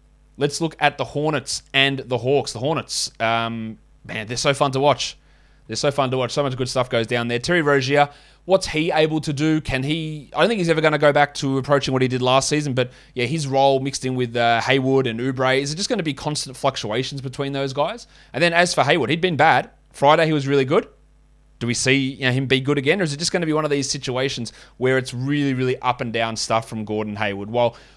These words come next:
for the Atlanta Hawks, Kevin Huerter, fan of pants, I think he's a twelve-team league ad. He should start once again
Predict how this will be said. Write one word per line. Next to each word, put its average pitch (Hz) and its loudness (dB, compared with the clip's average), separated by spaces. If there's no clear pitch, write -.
for 175 4
the 147 2
Atlanta 143 0
Hawks, - 2
Kevin 175 2
Huerter, 156 4
fan 151 2
of 131 -4
pants, 147 0
I 147 -2
think 156 -4
he's 143 -6
a 139 0
twelve-team 131 0
league 131 2
ad. 135 6
He 127 -4
should 131 -4
start 131 0
once 127 -4
again 131 -2